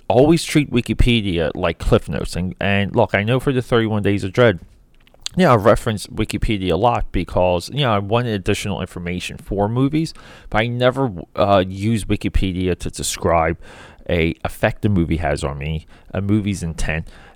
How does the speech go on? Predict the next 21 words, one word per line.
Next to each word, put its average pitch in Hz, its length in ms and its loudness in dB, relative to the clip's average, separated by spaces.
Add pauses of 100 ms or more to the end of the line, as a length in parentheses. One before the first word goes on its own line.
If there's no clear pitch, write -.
(100)
and 95 360 2 (120)
actually, 92 600 0 (240)
contextually, - 760 0 (100)
what 90 120 -2
happens 95 400 0
within 85 360 -6
the 82 100 -6
narrative 104 600 -4
of - 160 -6
the 50 100 -12
movie. 50 360 -10 (100)
And, 98 140 -2
you 101 60 2
know, 101 80 4
I 98 100 4
use 113 300 0
my 95 220 -2
own 101 240 0
judgment 85 420 -2
for 85 240 -6
that. 80 320 -2